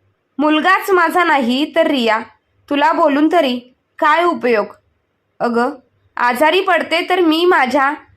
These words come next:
शेजारच्या मैत्रिणीसोबत दवाखान्यात जायचे, तरी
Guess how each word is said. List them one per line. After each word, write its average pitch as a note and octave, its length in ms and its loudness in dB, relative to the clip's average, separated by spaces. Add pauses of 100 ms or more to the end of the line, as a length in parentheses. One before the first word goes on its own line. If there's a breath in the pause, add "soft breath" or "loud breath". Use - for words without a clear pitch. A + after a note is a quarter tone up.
(120)
शेजारच्या E4 640 0
मैत्रिणीसोबत E4+ 960 0 (420)
दवाखान्यात E4 600 0
जायचे, G3+ 560 -4 (520)
तरी D#4 180 2